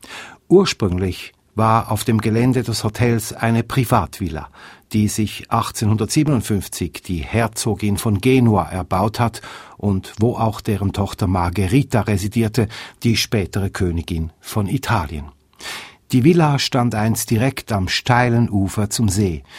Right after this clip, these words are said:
Mit dem Aufkommen neuer Verkehrswege, insbesondere der Simplonstraße, die durch Stresa führt, schnitt auch hier die Motorisierung eine Schneise in die einstige Idylle.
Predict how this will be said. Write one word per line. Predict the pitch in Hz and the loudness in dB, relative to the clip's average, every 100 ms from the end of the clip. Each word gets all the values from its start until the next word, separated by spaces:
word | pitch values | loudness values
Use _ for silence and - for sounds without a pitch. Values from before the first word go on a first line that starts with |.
| - - | -20 -8
Mit | - 110 | 0 2
dem | 113 104 | 2 2
Aufkommen | 139 160 - 120 87 85 | 2 2 0 -2 0 -2
neuer | 85 107 | -2 0
Verkehrswege, | 110 123 - 147 139 - 98 82 80 - - | 0 -2 0 0 0 0 -2 -2 -8 -10 -8
insbesondere | - 98 - 95 120 123 107 95 85 | -2 -2 -2 0 4 4 4 0 -2
der | - 95 | -4 -4
Simplonstraße, | 87 135 143 104 87 85 - 92 95 107 123 113 - - - | 2 2 2 0 -2 -2 -4 -2 -2 0 0 -2 -4 -12 -4
die | 92 | -4
durch | 90 87 - | -2 -6 -8
Stresa | - - 98 131 101 95 | -8 0 2 2 2 0
führt, | - 117 131 - - - - | 0 2 2 -2 -18 -20 -10
schnitt | - 151 156 - | -4 0 0 -2
auch | 101 - | -4 -4
hier | - 135 110 - | 2 2 2 0
die | 107 | 0
Motorisierung | 110 110 117 113 107 135 131 107 95 | 2 0 -2 0 0 2 4 4 2
eine | 107 | 0
Schneise | 110 - 113 110 104 - 85 | 0 2 2 4 2 0 -4
in | 82 | -4
die | 80 82 | -6 -6
einstige | 80 87 - 85 | -4 -4 -4 -6
Idylle. | 87 87 101 82 | -4 2 2 0